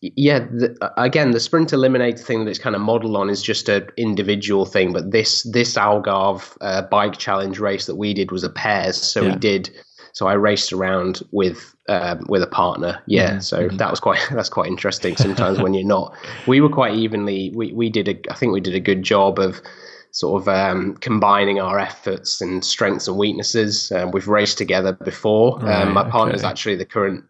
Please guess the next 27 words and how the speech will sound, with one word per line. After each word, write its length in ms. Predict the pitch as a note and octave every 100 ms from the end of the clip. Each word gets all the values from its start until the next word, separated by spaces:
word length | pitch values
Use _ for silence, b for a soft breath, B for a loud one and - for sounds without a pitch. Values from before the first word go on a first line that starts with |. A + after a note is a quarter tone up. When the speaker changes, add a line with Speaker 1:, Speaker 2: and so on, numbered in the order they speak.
| _
Speaker 1:
national 440 | G#2+ G2+ - G#2 F#2+
champion 460 | - G2 - G2
in 160 | F2+ F#2
marathon 480 | G2+ G#2 G#2 G#2 F#2+
discipline, 540 | G2 - - A2 B2+ -
Speaker 2:
Right, 240 | A2 G#2
Speaker 1:
um, 240 | F#2+ F#2 F2 _
a 20 |
Speaker 2:
yeah. 40 | -
Speaker 1:
guy 120 | G2+
called 240 | - F#2
Ben. 380 | G#2+ G2 F#2+ - B B B B B B
Um, 520 | F#2+ F#2+ F#2 F#2 F2
so 220 | - - G2
yeah, 360 | F#2+ G2+ B2
we, 200 | F#2+ A2+
we 120 | A2+
had 140 | A#2+ A#2+
a 40 |
good, 320 | - B2 G#2+
uh, 220 | G#2+ G2 G2
we 80 | A#2+
had 100 | C3
a 40 |
good 160 | C#3 B2+
opening 280 | A#2+ A2 A#2
stage, 480 | - B2 G2+ F2+